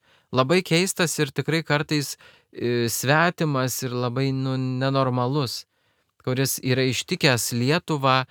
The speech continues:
Aišku, jis gal nėra toks masinis, bet, pavyzdžiui, nueinam į parduotuves, jau, žiūrėkit, spalio pradžioj, į vienas nueini, jau yra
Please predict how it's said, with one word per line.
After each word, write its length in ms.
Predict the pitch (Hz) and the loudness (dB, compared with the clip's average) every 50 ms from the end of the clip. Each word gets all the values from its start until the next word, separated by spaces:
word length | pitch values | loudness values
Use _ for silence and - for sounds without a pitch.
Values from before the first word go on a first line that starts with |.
| _ _ _ _ _ _ _ - | _ _ _ _ _ _ _ -2
Aišku, 320 | - 208 220 - - 185 | 0 0 0 2 2 4
jis 160 | 156 139 127 131 | 4 4 4 2
gal 220 | 131 131 135 131 | 2 2 2 4
nėra 220 | 131 131 127 139 135 | 4 4 2 2 2
toks 220 | 143 127 - - 131 | 0 -2 -2 0 2
masinis, 600 | 131 135 143 139 127 - - 104 101 101 101 - | 4 4 4 4 2 0 -4 -4 -6 -8 -8 -8
bet, 180 | - 110 107 - | -8 -8 -4 0
pavyzdžiui, 380 | 131 131 127 120 110 120 120 117 | 2 2 2 2 0 -2 0 0
nueinam 280 | 131 135 135 131 127 120 | 2 2 2 2 0 -2
į 60 | 110 - | -2 0
parduotuves, 840 | 123 117 113 110 113 110 - - - 185 185 196 196 202 - - - _ _ _ _ _ _ _ _ _ _ _ _ - | -2 -2 0 0 -2 -2 -2 0 -2 0 2 2 2 2 0 -4 -6 _ _ _ _ _ _ _ _ _ _ _ _ -8
jau, 220 | 120 107 123 143 156 | -4 -2 0 2 2
žiūrėkit, 380 | 143 131 151 143 - 135 117 - | 2 2 0 0 0 -2 -4 -4
spalio 460 | - - - 131 135 135 131 123 113 104 | -2 2 4 4 4 4 2 2 0 -2
pradžioj, 720 | - 113 113 110 101 104 113 120 131 151 180 202 226 226 _ _ _ _ _ _ _ _ _ _ _ _ - | 0 0 0 0 0 2 2 2 4 4 2 0 -2 -4 _ _ _ _ _ _ _ _ _ _ _ _ -10
į 220 | - - 127 123 120 | -6 -2 -2 0 2
vienas 460 | 127 127 123 127 135 143 139 - - | 4 4 4 4 4 2 2 2 0
nueini, 400 | 127 120 120 117 117 117 127 135 131 110 | 0 0 2 2 2 0 0 0 0 0
jau 320 | 117 120 117 117 113 107 - _ _ _ _ _ - | 2 2 2 2 0 -2 -6 _ _ _ _ _ -10
yra 560 | - 110 104 104 107 113 117 113 110 107 | -6 -4 -2 0 2 4 4 4 2 2